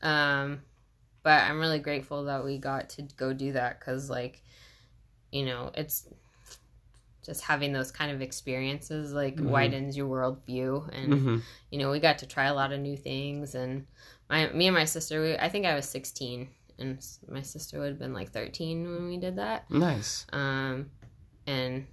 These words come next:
Speaker 1: yeah, it just kinda g-, it kinda gives m-,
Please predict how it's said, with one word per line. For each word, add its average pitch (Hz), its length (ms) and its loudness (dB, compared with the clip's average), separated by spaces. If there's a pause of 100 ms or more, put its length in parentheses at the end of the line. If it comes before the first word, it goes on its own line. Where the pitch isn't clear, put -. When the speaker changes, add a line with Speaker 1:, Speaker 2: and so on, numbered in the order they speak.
(580)
Speaker 1:
yeah, 196 240 8
it 170 140 4
just 262 240 4
kinda 285 340 4
g-, 175 300 -6
it 170 200 0
kinda 196 240 2
gives 175 440 -2
m-, 156 280 0